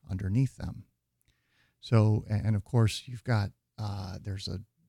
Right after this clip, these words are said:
shaft that is a perfect waveguide pointing to the center star in Orion's belt. Uh, th-, there's so much science to this thing. And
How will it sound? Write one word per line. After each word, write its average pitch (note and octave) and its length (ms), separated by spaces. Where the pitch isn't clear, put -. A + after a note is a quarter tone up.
shaft A#2 760
that G#2 140
is G2+ 160
a G#2 60
perfect - 720
waveguide A2 600
pointing A2 400
to A2+ 500
the A2 140
center A2+ 340
star A2+ 340
in A2+ 60
Orion's A2 460
belt. A2 400
Uh, G#2+ 380
th-, C3+ 160
there's C3 200
so C#3+ 100
much C3+ 220
science G#2+ 480
to - 120
this F#2+ 220
thing. A2 440
And G#2 320